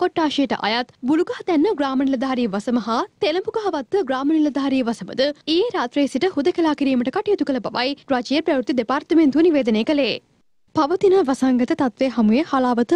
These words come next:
පොලිස් වසමේ ග්‍රාම නිලධාරී වසම් පහකට සංචරණ සීමා පැනවීමට තීරණය කළ බව හලාවත පොලිසිය පවසනවා. ඒ අනුව හලාවත නගර සීමාවට අයත් උතුරු වෙරළබඩ, කුරුස පාඩුව, දකුණු වෙරළබඩ, එගඩුවත්ත සහ වෙරළබඩ යන ග්‍රාම නිලධාරී වසම් වලට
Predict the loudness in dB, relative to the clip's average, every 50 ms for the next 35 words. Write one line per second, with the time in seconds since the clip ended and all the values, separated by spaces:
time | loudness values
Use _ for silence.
0 | 0 0 0 0 0 0 0 -2 -2 0 0 0 0 0 0 0 -2 -6 -8 -6
1 | -2 0 0 0 0 -2 -4 -2 -2 0 0 0 -2 0 0 0 0 0 0 0
2 | -2 -2 -2 -2 -4 -4 -4 -4 -2 0 -2 0 0 0 -2 -2 -2 -2 0 0
3 | 0 2 2 2 2 2 2 0 0 -2 -2 -2 0 -2 -2 -2 -2 0 0 0
4 | -2 -2 _ 2 2 2 2 0 0 0 2 2 2 2 2 0 -2 0 0 0
5 | 2 2 2 0 2 2 0 2 2 0 0 0 -2 -2 -2 0 0 0 0 0
6 | 0 0 0 2 0 0 -2 -2 -4 _ _ -2 0 2 2 2 2 2 2 0
7 | 0 0 0 0 0 2 2 2 2 2 0 0 0 0 0 2 2 2 2 0
8 | -2 -2 -2 -2 -2 -2 -2 -2 -2 -2 -2 0 2 2 2 2 2 0 0 0
9 | 0 -2 -2 -2 -2 -2 -2 -4 _ -4 0 0 2 2 0 -2 -2 -2 -2 -2
10 | 0 0 0 2 0 0 0 -2 -4 -4 -2 -2 0 0 0 0 0 -2 -2 -2
11 | -2 0 0 -2 -2 -4 -4 -4 -2 -2 -2 -2 -4 -4 -2 -2 -4 -4 -2 -2
12 | -2 -2 -2 -2 -2 -2 -2 0 0 0 0 0 -2 -2 -2 -2 0 0 0 2
13 | 2 2 2 0 0 0 0 0 0 -2 -2 -2 0 0 0 0 0 -2 -2 -2
14 | -2 -2